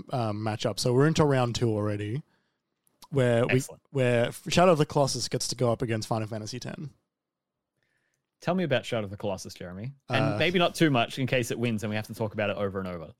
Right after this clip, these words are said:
Speaker 1: Yeah, look, I think that this is like a, this is kind of a platform defining game. Um,
Speaker 2: Yeah.
Speaker 1: and it's ki-, like, look, there's a reason that Blue Point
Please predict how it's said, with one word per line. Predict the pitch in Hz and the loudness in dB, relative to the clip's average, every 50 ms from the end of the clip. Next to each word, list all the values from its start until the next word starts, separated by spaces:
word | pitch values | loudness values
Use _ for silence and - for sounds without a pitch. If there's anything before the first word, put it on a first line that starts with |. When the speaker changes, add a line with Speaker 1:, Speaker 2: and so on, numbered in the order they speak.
| _ - | _ 2
Speaker 1:
Yeah, | 175 165 156 147 135 127 | 6 6 8 8 6 6
look, | 131 139 143 139 127 123 - - | 6 6 6 4 4 4 2 0
I | 156 - | 0 0
think | - - 180 190 202 185 - - | 2 4 4 4 4 4 2 4
that | 175 147 143 - - | 4 4 4 4 2
this | 156 143 - | 2 2 4
is | 160 151 139 123 120 | 2 0 0 0 2
like | 127 123 123 117 - | 2 2 2 2 2
a, | 123 117 113 110 107 110 120 - | 2 2 2 0 -2 -4 -6 -4
this | 185 156 165 - | 0 0 0 2
is | 196 180 151 120 | 2 0 0 0
kind | - - - 131 123 120 | -4 -4 -2 0 0 2
of | 120 110 | 2 2
a | 117 113 | 0 0
platform | - - - 135 117 107 - - 127 113 110 113 | -2 -2 -2 0 0 -2 -2 -4 -4 -4 -4 -4
defining | 113 107 - - 117 107 110 113 117 127 | -6 -6 -4 -4 -4 -4 -4 -4 -4 -2
game. | 127 127 131 135 139 147 151 151 147 - _ _ _ _ _ _ _ _ _ _ _ _ _ _ _ _ _ _ _ _ - | 0 0 2 2 2 0 0 -2 -4 -8 _ _ _ _ _ _ _ _ _ _ _ _ _ _ _ _ _ _ _ _ -4
Um, | - 120 117 113 113 110 110 | -2 0 2 2 2 2 2
Speaker 2:
Yeah. | 104 92 90 85 76 73 - - - - | 2 2 0 -2 -4 -8 -14 -14 -6 0
Speaker 1:
and | 151 147 143 | 2 4 4
it's | 139 131 - - | 2 2 0 -2
ki-, | - - - - - | -4 -4 -2 -2 0
like, | - 170 156 147 143 - - | 4 4 4 4 2 0 0
look, | 190 151 139 139 - | 2 2 2 2 2
there's | - 156 170 170 151 175 | 4 4 6 6 6 6
a | 175 | 6
reason | 165 160 170 175 180 170 180 190 175 160 | 8 8 8 8 6 6 6 4 6 6
that | 151 143 147 139 123 | 6 6 4 2 2
Blue | - 135 139 139 131 | 2 4 6 4 4
Point | - - 135 127 123 120 113 107 - | 4 2 2 2 2 0 -2 -4 -8